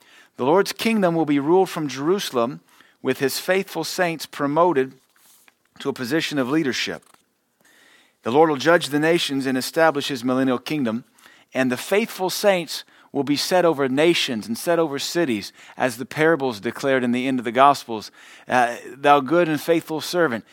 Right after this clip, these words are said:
you've been faithful and, and, and multiplied this to ten talents. Here, take ten cities. Here, take five cities. Here, rule with the rod of iron. You've been faithful."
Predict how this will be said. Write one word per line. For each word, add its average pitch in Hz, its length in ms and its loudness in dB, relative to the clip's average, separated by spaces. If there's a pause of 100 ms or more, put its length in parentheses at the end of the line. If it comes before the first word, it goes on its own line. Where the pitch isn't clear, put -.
(200)
you've 143 220 0
been 147 120 -2
faithful 170 640 0 (300)
and, 120 160 -6
and, 123 240 -6
and 123 140 -2
multiplied 151 800 2
this 151 220 -4
to 120 120 -10
ten 170 460 -4 (240)
talents. 170 560 2
Here, 135 320 -2
take 135 320 -6
ten 139 240 -4
cities. 104 500 -6 (260)
Here, 160 280 2
take 143 280 -6
five 156 360 2
cities. 95 480 -8 (400)
Here, 165 340 2
rule 170 400 2
with 175 140 0
the 156 100 -4
rod 147 300 6
of 120 80 -2
iron. 120 520 0
You've 127 160 -4
been 139 160 -2
faithful." 160 560 -4